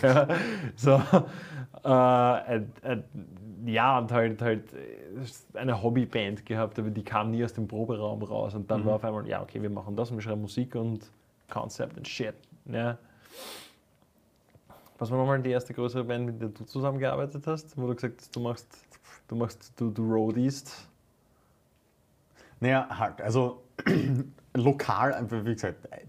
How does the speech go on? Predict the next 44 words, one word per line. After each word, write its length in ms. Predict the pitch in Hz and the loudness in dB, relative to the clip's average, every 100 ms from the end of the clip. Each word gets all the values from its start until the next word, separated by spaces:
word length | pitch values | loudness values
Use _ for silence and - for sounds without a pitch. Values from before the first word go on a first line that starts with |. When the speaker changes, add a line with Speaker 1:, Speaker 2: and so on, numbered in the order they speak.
| - | -4
Speaker 2:
wirkliche 300 | 113 - - | -4 -4 -4
Band 340 | - 95 107 | 2 2 0
habe 120 | 101 | -4
ich 20 | 98 | -6
ja 80 | |
nicht 160 | 92 95 | -8 -6
gehabt, 340 | - 98 - | 2 2 2
aber 160 | - 101 | -2 0
ich 100 | 117 | 0
Speaker 1:
Mhm. 40 | |
Speaker 2:
hab 160 | 117 - | 0 -2
schon 180 | - 104 | -4 -4
irgendwann, 440 | 104 104 101 98 98 | -4 -2 -2 -2 -2
wann 320 | 101 98 - - _ _ _ | -4 -4 -8 -14 _ _ _
gemerkt, 340 | - 95 92 - | -4 -2 -2 -4
so, 60 | |
ich 180 | - - | -10 -6
will 180 | 101 110 | -2 0
aber 140 | 113 104 | -2 -2
irgendwie 480 | 104 104 101 98 98 | -4 -4 -4 -4 -6
in 100 | 95 | -8
diese, 340 | 98 98 95 95 _ _ - - - - _ | -6 -6 -6 -10 _ _ -16 -12 -12 -16 _
ähm, 420 | 101 98 98 95 92 _ _ _ _ _ | -4 -4 -4 -8 -12 _ _ _ _ _
in 140 | 104 95 | -8 -4
diese 240 | 98 92 | -4 0
Welt 260 | 92 95 107 | 2 2 0
irgendwie 260 | 101 98 | -2 -2
rein, 460 | 92 90 90 98 101 | -2 0 0 -2 0
weil 80 | 135 | 0
Speaker 1:
Ja. 60 | |
Speaker 2:
es 80 | 127 | 0
mich 160 | 104 - | -4 -2
taugt 400 | 92 95 110 104 | 2 2 0 -6
und 80 | |
weil 80 | 98 | -8
meine 160 | 98 95 | -8 -10
Freunde 340 | - 87 95 | -4 -4 -2
dort 220 | 101 98 | -4 -6
sind 260 | 98 104 110 | -6 -8 -6
und, 180 | 101 95 | -8 -10
und 140 | 101 | -10
sich 160 | 101 98 | -10 -8
bewegen 380 | 101 95 95 101 | -6 -6 -6 -4
dort. 220 | 110 | -6